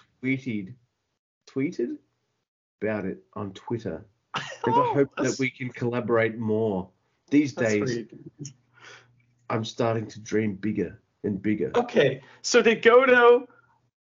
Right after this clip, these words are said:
Speaker 2: just tweet, tweet something about how he wanted to go to bed and, "Hey, why don't you guys do my work for me and come up with a move name for us"? Is that what happened here? And that's what he's saying?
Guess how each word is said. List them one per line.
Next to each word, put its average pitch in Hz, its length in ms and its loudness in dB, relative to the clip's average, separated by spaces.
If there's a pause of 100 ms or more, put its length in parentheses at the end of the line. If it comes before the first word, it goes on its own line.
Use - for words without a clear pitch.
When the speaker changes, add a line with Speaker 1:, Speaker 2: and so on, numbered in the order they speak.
(120)
Speaker 2:
just 202 420 0
tweet, 202 540 2
tweet 196 380 -2
something - 280 -4
about 175 220 0
how 185 120 2
he 180 60 0
wanted 185 200 -2
to 185 60 -8
go 190 120 0
to 185 80 -2
bed 160 420 0
and, 151 240 -4
"Hey, 160 240 0
why 160 180 0
don't 160 160 -6
you 165 60 -12
guys 147 220 -2
do 156 140 -6
my 151 120 -2
work 147 220 -4
for 143 320 -4
me 202 320 -2 (320)
and 147 280 -2
come 147 160 -4
up 147 140 -4
with 156 160 -4
a 139 60 0
move 143 320 -2
name 185 300 -2
for 220 280 -4
us"? 247 160 -6
Is 151 100 -8
that 170 140 -2
what 185 80 -4
happened 196 320 -4
here? 240 320 -8 (400)
And 139 100 -4
that's 143 180 -4
what 165 100 -4
he's 170 200 -6
saying? 226 460 -4